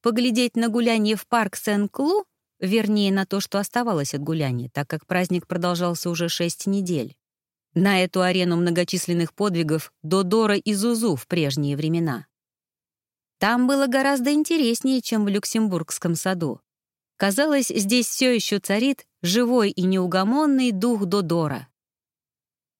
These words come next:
Во всяком случае, отсутствие Додора вовсе не помешало им с удовольствием наблюдать за синеблузами сынами гальского народа и изящно обутыми и в белых чепцах дочерьми,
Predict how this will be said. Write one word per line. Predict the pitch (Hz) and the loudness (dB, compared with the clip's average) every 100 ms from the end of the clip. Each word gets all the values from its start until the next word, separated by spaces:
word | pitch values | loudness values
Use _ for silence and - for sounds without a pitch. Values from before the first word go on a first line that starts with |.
| _ _ _ 208 | _ _ _ 0
Во | 240 269 | 2 2
всяком | 302 294 285 | 0 2 0
случае, | 285 320 349 - 226 220 | 2 0 0 0 2 2
отсутствие | - 262 - 226 190 - 170 175 | 0 -4 -2 -4 -4 -4 -4 -2
Додора | 170 202 208 339 247 147 _ _ - | -2 -2 0 -2 -2 -4 _ _ -6
вовсе | 180 220 233 - 254 | 0 2 0 0 0
не | 262 | 2
помешало | 254 247 - 330 381 | 0 0 0 -2 0
им | 339 262 | 2 0
с | 247 | 0
удовольствием | 226 240 220 208 - 202 202 | 0 2 0 -2 -2 0 0
наблюдать | 190 202 202 233 - _ - | 0 -2 0 0 -2 _ -6
за | 202 254 | 0 2
синеблузами | 277 262 262 247 240 208 220 | 4 4 4 2 2 2 0
сынами | 214 226 220 190 190 | 0 0 2 2 2
гальского | 214 190 - 185 196 | 2 0 -2 -2 0
народа | 202 262 370 202 151 _ _ _ | 0 0 0 0 -4 _ _ _
и | 202 208 | 0 0
изящно | 185 190 175 - 180 | 2 0 0 -2 -2
обутыми | 170 175 - 170 | -2 -2 0 0
и | 165 180 | 0 -2
в | 170 | -2
белых | 175 165 160 | -2 -2 -4
чепцах | - - 180 147 | -8 -6 -4 -2
дочерьми, | 160 - 180 175 139 | -4 -4 -2 0 0